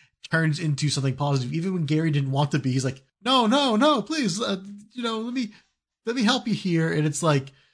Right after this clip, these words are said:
yes, you two do connect 'cause you actually do care about each other. And that is, I think that fixed a bit for me, that about hanging your, your hopes or your wanting to live on one person, because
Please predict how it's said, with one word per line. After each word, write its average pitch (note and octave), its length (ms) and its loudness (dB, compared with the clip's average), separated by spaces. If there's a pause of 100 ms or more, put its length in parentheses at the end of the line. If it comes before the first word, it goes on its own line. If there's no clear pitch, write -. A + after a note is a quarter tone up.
yes, E3 440 0
you D3+ 200 2
two G#3 220 2
do E3+ 180 0
connect D3 260 0
'cause C3 140 -2
you C#3 140 0
actually C3+ 220 -2
do C#3 140 0
care C3+ 240 0
about B2+ 220 -4
each B2 160 -6
other. B2+ 220 -2
And C3+ 260 -6
that C#3 340 -4
is, G3 400 -2 (840)
I - 100 -2
think A#3+ 420 -6
that G3+ 240 2
fixed F#3+ 220 0
a D#3+ 40 -6
bit D#3 120 -2
for E3 140 -2
me, D3+ 80 2
that D3 120 2
about C3+ 220 2
hanging D3 520 0
your, C3+ 480 0 (220)
your C#3+ 80 0
hopes C#3+ 380 0
or C#3 40 0
your C3 260 0
wanting C3+ 420 -2
to C#3+ 60 -4
live C3+ 260 0
on C3 160 -4
one C3+ 160 -2
person, C#3+ 360 -2
because C#3 380 -2